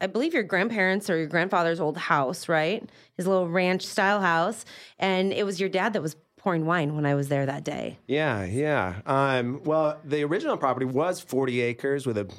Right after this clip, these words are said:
Speaker 2: old nineteen hundred, uh, farmhouse.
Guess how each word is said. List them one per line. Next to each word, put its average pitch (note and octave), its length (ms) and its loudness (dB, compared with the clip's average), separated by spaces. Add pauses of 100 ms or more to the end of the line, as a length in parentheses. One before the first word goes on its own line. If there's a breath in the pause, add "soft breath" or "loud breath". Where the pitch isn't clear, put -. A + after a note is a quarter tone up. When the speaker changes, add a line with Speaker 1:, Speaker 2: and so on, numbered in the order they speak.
(140)
Speaker 2:
old C3 320 0
nineteen B2 400 0
hundred, A#2+ 560 0
uh, A2+ 260 0
farmhouse. C3 680 0